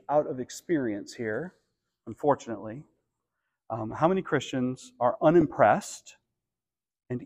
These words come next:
irritated with quiet, simple, small, tiny, and invisible efforts to reach the world for Jesus?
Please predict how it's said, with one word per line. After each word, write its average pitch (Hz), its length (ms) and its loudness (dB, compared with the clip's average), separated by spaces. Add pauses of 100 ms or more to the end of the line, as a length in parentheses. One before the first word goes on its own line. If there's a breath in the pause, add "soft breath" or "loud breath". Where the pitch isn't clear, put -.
irritated 165 760 0 (1000)
with 127 180 -4
quiet, 160 640 8
simple, 165 720 0
small, 151 880 2 (200)
tiny, 151 640 2
and 127 100 -2
invisible 135 640 -4
efforts 120 380 -4
to - 140 -10
reach 123 240 -8
the 123 80 -8
world 110 280 -4
for 113 100 -12
Jesus? - 720 -18